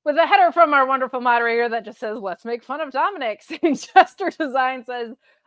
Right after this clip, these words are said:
Obligatory, I was there chant for the <laughs> night. Thank you so much. The show was amazing, and booing Dom is the funniest thing ever. Well, I'm glad you had fun. I'm always glad when people have fun at live wrestling shows. Live wrestling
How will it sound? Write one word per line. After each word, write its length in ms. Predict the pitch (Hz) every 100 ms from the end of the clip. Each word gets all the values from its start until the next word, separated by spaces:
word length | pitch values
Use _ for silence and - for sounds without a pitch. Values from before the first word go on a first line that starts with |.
| -
Obligatory, 760 | 214 294 302 - 294 277 269 -
I 320 | 233 240 254
was 240 | 240 240 233
there 440 | 233 240 233 226 _ _ _
chant 380 | _ 247 233 240 _ 220
for 200 | 277 254
the 100 | 220
<laughs> 140 | -
night. 320 | 359 269 269 _
Thank 220 | 320 285
you 100 | 262
so 180 | - 254
much. 200 | 233 233 226 _ _ _
The 60 | 302
show 200 | 302 277
was 140 | 277
amazing, 480 | 247 247 277 254 262
and 100 | 247
booing 300 | 233 240 240
Dom 320 | 220 214 220
is 140 | 220 220
the 100 | 214
funniest 540 | 220 208 208 214 -
thing 240 | 240 220 202
ever. 340 | 208 214 214
Well, 160 | 220 277
I'm 140 | 311
glad 140 | 427 466
you 120 | 466 480
had 260 | 427 - 453
fun. 220 | 277 190
I'm 120 | 175
always 300 | 262 254 240
glad 300 | 220 214 202
when 120 | 196
people 240 | - 202 196
have 100 | 190 -
fun 180 | 196
at 200 | 185 180
live 260 | 143 180 190
wrestling 420 | 180 185 _ 190 196
shows. 360 | 196 190 190
Live 180 | 190 190
wrestling 480 | 190 185 185 185 185